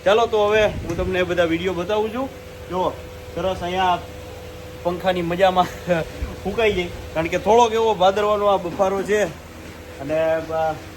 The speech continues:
અત્યારે લાઇટ આવી ગઈ છે. તો આ બધાય મસ્ત આનંદ કરી લે, ફૂંકાઈ જાય. વર્ધા જુઓ તમે, જે તોફાન મસ્તી કર્યા છે ને, આપણા રેગ્યુલેશન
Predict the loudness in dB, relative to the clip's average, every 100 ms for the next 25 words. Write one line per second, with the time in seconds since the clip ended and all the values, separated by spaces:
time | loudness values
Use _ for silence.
0 | -14 -8 -4 -2 0 0 0 0 2 0
1 | -2 -4 -8 -12 -16 -16 -16 -10 -6 -4
2 | -2 0 -2 -4 -10 -16 -10 -6 -4 -2
3 | 0 0 0 -2 -2 -12 -14 -8 -4 0
4 | 2 0 -2 -8 -12 -12 -10 -6 -2 4
5 | 4 4 0 -8 -10 -6 -2 0 -2 -6
6 | -10 -12 -14 -14 -14 -14 -16 -16 -14 -14
7 | -14 -14 -12 -12 -12 -14 -14 -14 -14 -14
8 | -14 -12 -4 -2 0 0 0 0 0 0
9 | 2 4 6 6 6 4 6 8 8 8
10 | 2 -8 -10 -12 -12 -12 -10 -4 0 2
11 | 2 2